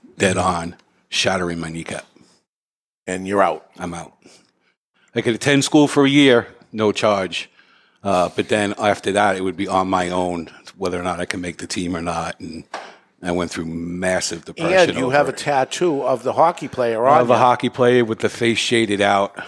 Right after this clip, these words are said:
Speaker 1: Um, you know, some people for death, they'll do a koi fish or whatever, but that, that's my version of a koi fish. So I, I shadowed out the face of what could have been.
Speaker 2: Very interesting, right?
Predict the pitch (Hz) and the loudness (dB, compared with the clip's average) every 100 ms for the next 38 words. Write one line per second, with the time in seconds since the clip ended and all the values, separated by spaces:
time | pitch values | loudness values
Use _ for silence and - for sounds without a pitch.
0 | 107 98 95 90 87 87 - - 104 90 | -12 -6 -4 -4 -4 -8 -10 -6 -2 0
1 | - 98 98 90 95 90 - 92 82 98 | 0 -2 -2 0 2 2 0 -6 0 2
2 | 90 - 87 101 82 - 101 92 - 98 | 2 0 0 0 -2 -2 2 2 2 0
3 | 90 104 90 90 90 98 95 - 87 92 | 2 0 0 0 2 2 0 -2 -6 -2
4 | 90 - 95 - 95 92 92 92 104 95 | -2 0 -2 0 0 2 0 0 0 0
5 | 90 87 107 92 - 107 - - - - | -4 -2 0 0 2 0 0 -4 -10 -20
6 | - - 95 90 87 90 87 85 - - | -14 -4 0 2 2 0 -2 -2 -2 0
7 | - 98 95 92 92 87 - 87 85 - | 0 0 0 2 0 0 -2 -2 -2 -4
8 | - 95 87 90 78 90 87 - 92 82 | -2 -2 -2 -6 -6 -6 -6 -4 -6 -6
9 | 73 80 - _ _ _ _ _ _ _ | -10 -14 -16 _ _ _ _ _ _ _
10 | _ _ _ _ _ _ _ 240 277 277 | _ _ _ _ _ _ _ -6 -2 -2
11 | 262 175 - 104 113 147 220 | -2 -4 -4 -2 2 4 2